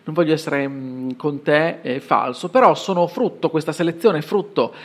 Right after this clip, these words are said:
di un'ulteriore, appunto, eh, mio, mia selezione, ma non solo mia, anche di altri colleghi, professionisti magari più avanti di me,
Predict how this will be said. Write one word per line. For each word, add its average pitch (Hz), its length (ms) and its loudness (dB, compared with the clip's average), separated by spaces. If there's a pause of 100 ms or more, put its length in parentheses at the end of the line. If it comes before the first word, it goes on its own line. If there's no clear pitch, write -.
(160)
di 175 360 -2
un'ulteriore, 185 800 4
appunto, 156 760 -2 (360)
eh, 127 1300 -2
mio, 160 580 2 (120)
mia 185 280 2
selezione, 175 540 2
ma 151 80 0
non 147 140 -2
solo 180 200 2
mia, 185 300 0
anche 185 240 0
di 151 140 2
altri 156 600 2
colleghi, 170 520 2
professionisti 160 680 -4
magari 160 240 2
più 156 80 -2
avanti 165 260 -2
di 240 120 -2
me, 160 220 0